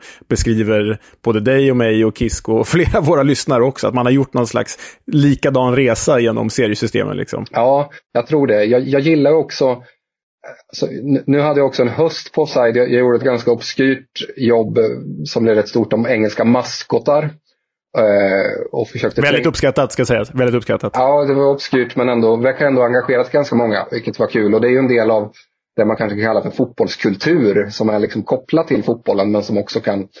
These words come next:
Speaker 2: innefatta mycket annat. Och då kollade jag mycket speciellt på klubbar och lag som var lite längre ner, för där är ju tillgången ofta mycket bättre för en journalist att få träffa folk, men också att d-, där kan liksom en maskot, även vi ser den som fånig kanske i ett svenskt sammanhang, men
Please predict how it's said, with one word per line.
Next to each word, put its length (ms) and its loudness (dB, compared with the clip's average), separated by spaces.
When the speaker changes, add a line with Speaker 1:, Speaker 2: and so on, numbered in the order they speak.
Speaker 2:
innefatta 380 0
mycket 260 0
annat. 420 0
Och 160 -2
då 440 2
kollade 360 2
jag 140 2
mycket 440 0
speciellt 480 0
på 80 -4
klubbar 500 0
och 140 0
lag 300 2
som 140 -2
var 120 2
lite 180 0
längre 360 2
ner, 340 0
för 280 0
där 80 2
är 60 2
ju 100 2
tillgången 720 0
ofta 240 -2
mycket 220 -2
bättre 380 0
för 120 0
en 80 0
journalist 460 0
att 80 -4
få 60 -4
träffa 300 0
folk, 520 0
men 320 0
också 400 0
att 200 -2
d-, 140 -4
där 280 -2
kan 180 -2
liksom 280 0
en 240 2
maskot, 640 -2
även 600 -4
vi 120 0
ser 180 0
den 180 0
som 220 -2
fånig 640 0
kanske 280 -2
i 40 2
ett 60 -4
svenskt 300 0
sammanhang, 440 0
men 240 -2